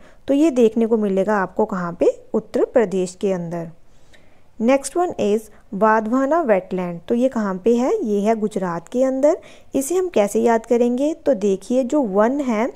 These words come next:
वह रात को बहुत ज़्यादा क्या लगते हैं, बहुत घने होते हैं ना,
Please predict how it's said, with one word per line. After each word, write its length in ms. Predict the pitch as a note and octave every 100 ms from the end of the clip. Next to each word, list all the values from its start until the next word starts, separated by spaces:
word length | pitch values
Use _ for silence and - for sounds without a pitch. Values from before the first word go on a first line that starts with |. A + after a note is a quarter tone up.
| - - - -
वह 180 | A3 C#4
रात 440 | A3+ G3+ F#3 F#3
को 220 | - B3+ C#4 F4+ -
बहुत 340 | G3 G3 G#3+ G3+
ज़्यादा 260 | G3 F#3 G#3+
क्या 180 | A3
लगते 380 | A3 G3 - F#3+
हैं, 280 | F#3+ B3 G4
बहुत 260 | G#3 A#3 G#3
घने 300 | G#3+ F#3 G#3
होते 320 | B3 A#3+ B3
हैं 100 | B3
ना, 140 | D4